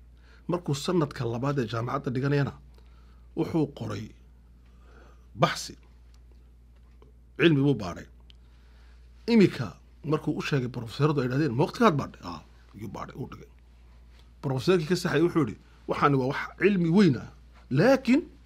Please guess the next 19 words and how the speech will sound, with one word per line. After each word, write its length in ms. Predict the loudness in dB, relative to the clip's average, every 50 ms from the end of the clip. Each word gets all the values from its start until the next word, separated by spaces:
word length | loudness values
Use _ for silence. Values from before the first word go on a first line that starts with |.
| -20 -20 -20 -16 -6
lagaama 340 | -4 0 2 2 4 4 4 4
aqbalay 280 | 4 4 2 2 2
adiga 200 | 2 -2 -4 -4
da'daada." 380 | -2 -2 -4 -4 -4 -8 -10 -14 -18 -20 -20 -20 -20 -20 -20 -20 -20 -20 -16 -14 -14 -14 -14 -18 -20 -20 -20 -20 -20 -20 -20 -20 -20 -20 -20 -20 -20 -10 -2
Ninkii 260 | -2 -2 2 2 2 2
Doctor 340 | 2 2 0 0 0 0
Basil 380 | 2 4 2 2 2 2 0 0
At-Tahir, 360 | 0 0 -2 -2 -2 -2 0 -2
rahimahullah, 640 | -2 -2 -4 -4 -2 0 0 0 0 -2 -2 -6 -8 -12 -18 -20 -20 -20 -16 -8
xafidahullah, 480 | -6 -2 -2 0 0 0 0 0 2
uu 80 | 2 2
nool 140 | 2 2 0
yahay, 160 | -2 -6 -10 -12 -18 -20 -20 -20 -20 -20 -20 -20 -20 -20 -20 -20 -20 -20 -20 -20 -20 -20 -10 -4
dowladdii 340 | 0 2 2 4 2 2
markay 240 | 0 0 0 -2 -2 -2
aragtay, 340 | -2 -2 -2 -2 -2 -2 -2 -6 -14 -20 -20 -20 -10 -2
waa 140 | -2 -2
la 100 | -2 -2
diray. 240 | -6 -10 -14 -16 -16